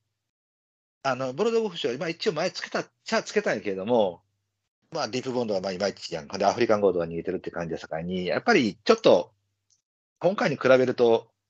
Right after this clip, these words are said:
圧きついかなと思って、やっぱりタイトルホルダーに、今度アスクビクターもあって、僕らからアスクビクターもやっぱ本命にしてるぐらいから、ある程度上位評価してるわけであって、そうなると、うん、前回ほど楽は引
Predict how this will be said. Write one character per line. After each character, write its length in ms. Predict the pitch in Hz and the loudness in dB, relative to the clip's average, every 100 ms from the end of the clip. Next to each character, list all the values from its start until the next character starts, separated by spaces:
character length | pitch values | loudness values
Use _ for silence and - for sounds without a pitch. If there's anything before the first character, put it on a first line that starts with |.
| _ _ _ - | _ _ _ 0
圧 240 | 147 - | 0 0
き 80 | - | -8
つ 120 | - | -6
い 40 | 127 | -4
か 100 | 90 | -2
な 200 | 90 90 | -2 -4
と 100 | 90 | -8
思 120 | 76 | -12
っ 40 | |
て、 100 | - | -10
や 60 | 80 | -6
っ 20 | |
ぱ 80 | - | -2
り 40 | 92 | 0
タ 120 | 98 | 0
イ 60 | 98 | 2
ト 100 | 98 | 0
ル 60 | |
ホ 100 | 107 | 0
ル 100 | 95 | -2
ダ 120 | 85 | -2
ー 20 | 85 | -6
に、 400 | 85 87 85 - | -8 -8 -8 -10
今 160 | - 95 | -8 -4
度 100 | 87 | -4
ア 40 | |
ス 60 | 90 | -4
ク 80 | 101 | -4
ビ 80 | 90 | -6
ク 100 | - | 0
タ 100 | 92 | 0
ー 40 | |
も 140 | 90 | 0
あ 20 | 82 | -6
っ 60 | |
て、 80 | 101 | 0
僕 140 | 110 | 4
ら 60 | 131 | 4
か 60 | 92 | 4
ら 80 | |
ア 40 | 95 | 0
ス 100 | - | -2
ク 80 | 104 | -6
ビ 100 | 107 | -2
ク 60 | |
タ 80 | 107 | 0
ー 40 | |
も 60 | 95 | 0
や 60 | 92 | -2
っ 40 | |
ぱ 80 | 80 | -4
本 160 | 107 | -6
命 140 | 104 98 | -4 -6
に 100 | 95 | -8
し 80 | - | -6
て 60 | |
る 60 | 98 | -2
ぐ 80 | 95 | 0
ら 80 | |
い 20 | 82 | 0
か 80 | |
ら、 240 | 87 82 - _ _ _ | -2 -4 -8 _ _ _
あ 80 | - | 0
る 60 | 110 | 2
程 180 | 104 | 2
度 140 | 90 90 | 0 0
上 260 | - 98 | 4 2
位 20 | 92 | 2
評 140 | 98 | -2
価 120 | - | -4
し 40 | - | -4
て 80 | |
る 60 | 92 | -2
わ 60 | 85 | -2
け 80 | 78 | -4
で 80 | |
あ 60 | 71 | -6
っ 60 | - | -8
て、 240 | - 82 | -8 -6
そ 140 | - | -2
う 40 | 143 | -2
な 100 | 110 | -2
る 80 | 98 | -2
と、 320 | 104 98 - - _ _ _ - | 0 0 -2 -20 _ _ _ 2
う 180 | 185 185 | 2 6
ん、 40 | |
前 320 | 185 226 240 220 | 8 8 6 -6
回 240 | - 208 | -2 0
ほ 200 | 185 196 | 0 -2
ど 140 | 180 185 | -2 0
楽 320 | 175 180 - | -2 -4 -4
は 120 | |
引 60 | 143 | -4